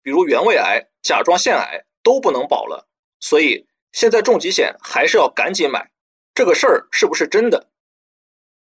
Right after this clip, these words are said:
也有一些评论说这个文会给行业带来大的变革。总之，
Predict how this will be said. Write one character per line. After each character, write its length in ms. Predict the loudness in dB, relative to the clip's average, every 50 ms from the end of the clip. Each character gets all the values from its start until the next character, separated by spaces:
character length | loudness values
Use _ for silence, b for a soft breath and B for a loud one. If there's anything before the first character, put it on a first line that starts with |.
| _ _
也 140 | -2 0 2
有 120 | 4 4
一 80 | 2 2
些 100 | 0 0
评 200 | 0 -2 -2 0
论 280 | 2 2 2 2 0 -4 _ _ _
说 220 | -2 2 2 2
这 100 | 4 4
个 140 | 2 2 2
文 340 | 2 2 2 0 0 -4 -8 _
会 160 | -2 0 0
给 140 | 2 0 -2
行 260 | -2 -4 -6 -4 -2
业 180 | 0 0 0 0 -2
带 120 | -2 -2 0
来 120 | 0 0
大 220 | 0 0 0 0 0
的 80 | -2
变 260 | -2 -2 -2 -2 -4
革。 260 | -6 -10 -12 -14 -16 _ _ _ _ _ _ _ _
总 180 | -4 -4 -4
之， 360 | -2 0 0 0 0 -2 _